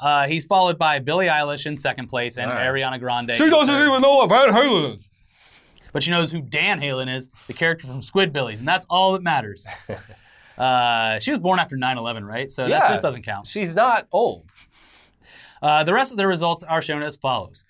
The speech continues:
Speaker 1: The top three songs of twenty nineteen were Senorita by Camila Cabello and Shawn Mendes. That was first place.
Speaker 2: Never heard it.
Speaker 1: Uh, Bad Guy by Billie Eilish in second.
Speaker 2: I have heard it,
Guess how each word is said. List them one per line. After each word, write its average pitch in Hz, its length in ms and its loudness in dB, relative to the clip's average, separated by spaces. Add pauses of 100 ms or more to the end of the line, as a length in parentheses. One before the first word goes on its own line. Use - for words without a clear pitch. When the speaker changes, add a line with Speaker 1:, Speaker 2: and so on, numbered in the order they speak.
(260)
Speaker 1:
The - 60 -10
top 208 240 4
three 196 120 0
songs 185 280 0
of 139 60 -16
twenty 175 180 -4
nineteen 160 480 -4
were 139 180 -6
Senorita 170 640 -4
by 135 240 0
Camila 156 400 -4
Cabello 143 560 0
and 120 140 -8
Shawn 143 280 -2
Mendes. 147 540 -2
That 127 160 -2
was 117 300 -12
first 123 240 -8
place. 120 340 -6
Speaker 2:
Never 92 200 -10
heard 98 160 -8
it. 101 100 -14 (200)
Speaker 1:
Uh, 127 180 0
Bad 185 420 0
Guy 165 220 2
by 151 200 0
Billie 143 320 -2
Eilish 135 400 -4
in 139 100 -10
second. 120 440 -8
Speaker 2:
I 131 100 -2
have 208 240 -2
heard 104 160 -6
it, 95 80 -16